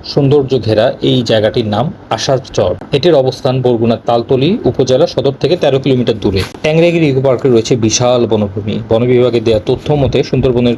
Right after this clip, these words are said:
পরেই আয়তনের দিক থেকে এটি বাংলাদেশের দ্বিতীয় বৃহত্তম বনাঞ্চল। এর সঙ্গে যুক্ত হয়েছে সুবিশাল সমুদ্র সৈকত। বনাঞ্চলের কাছাকাছি গেলে হয়তো সহজেই চোখে পড়বে হরিণ, শূকর, বানর, মেছো, বাঘসহ আরও সব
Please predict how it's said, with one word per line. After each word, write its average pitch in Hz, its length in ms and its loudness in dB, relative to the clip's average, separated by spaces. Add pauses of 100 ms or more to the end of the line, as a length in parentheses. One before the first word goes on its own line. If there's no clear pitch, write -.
পরেই 143 320 2
আয়তনের 127 360 0
দিক 139 180 0
থেকে 156 160 0
এটি 135 100 0
বাংলাদেশের 117 440 0
দ্বিতীয় 120 240 0
বৃহত্তম 151 460 2
বনাঞ্চল। 110 400 -2 (120)
এর 156 80 2
সঙ্গে 151 280 0
যুক্ত 135 260 -2
হয়েছে 139 280 2
সুবিশাল 123 580 0
সমুদ্র 139 380 -2
সৈকত। - 380 -2 (180)
বনাঞ্চলের 120 580 0
কাছাকাছি 110 480 -2
গেলে 110 460 0
হয়তো 117 240 -2
সহজেই 135 380 0
চোখে 120 280 -2
পড়বে 107 240 -2
হরিণ, 117 400 2
শূকর, 117 460 0
বানর, 110 320 0
মেছো, 110 440 0
বাঘসহ 110 540 -2 (440)
আরও 123 160 0
সব 131 300 0